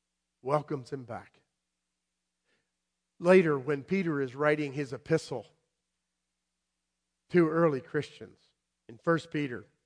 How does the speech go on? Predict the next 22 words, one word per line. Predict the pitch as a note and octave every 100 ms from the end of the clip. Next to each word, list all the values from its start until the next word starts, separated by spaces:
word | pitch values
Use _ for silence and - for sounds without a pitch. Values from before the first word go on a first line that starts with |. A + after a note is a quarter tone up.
| _ _ -
chapter | E3+ C#3+ - A2
five, | - B2+ A2 G#2 _ _ _ _ _ _ _ _ _ _
he | D#3+
must | F#3 -
have | E3+
learned | E3+ D#3+
his | C#3
lesson, | C#3+ C#3 - A#2 G#2 -
lesson | D3 D3+ B2+ A2+
well, | A2 G2+ _ _ _ _ _ _ _ _ _ _ _ _ _
because | D3+ C#3+ E3 D#3
he | E3
says | D3+ - D#3+ -
to | -
them, | A2 A#2 G#2 _ _ _ _ _ _ _ _ -
"I |
want | E3+ G3
to |
remind | F#3 E3+ D#3 D3+ A#2
you | G#2+
of |
something. | - A#2 G2+ A2+